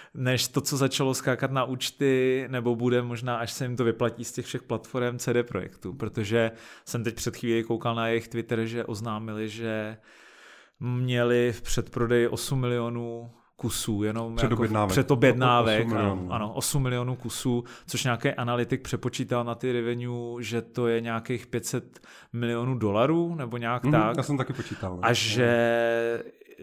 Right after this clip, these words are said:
Speaker 1: G T Ačko poslední bylo, tyjo, sedm set nebo něco takovýhleho. Teď jako víc, ale ne zas
Speaker 2: Ale
Speaker 1: o
Speaker 2: ne
Speaker 1: tolik
Speaker 2: o tolik,
Speaker 1: víc,
Speaker 2: no.
Speaker 1: jo.
Speaker 2: A hlavně to G T Ačko, myslím,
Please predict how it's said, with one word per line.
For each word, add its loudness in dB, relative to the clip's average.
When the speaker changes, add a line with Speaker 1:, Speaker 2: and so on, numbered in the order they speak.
Speaker 1:
G 6
T 2
Ačko 0
poslední -4
bylo, -2
tyjo, -10
sedm -6
set -4
nebo -6
něco 2
takovýhleho. 0
Teď -14
jako 2
víc, -2
ale 6
ne 6
zas 6
Speaker 2:
Ale 8
Speaker 1:
o 6
Speaker 2:
ne 6
Speaker 1:
tolik 6
Speaker 2:
o 4
tolik, 2
Speaker 1:
víc, -2
Speaker 2:
no. -2
Speaker 1:
jo. 4
Speaker 2:
A 0
hlavně 4
to -2
G 2
T 0
Ačko, -4
myslím, -2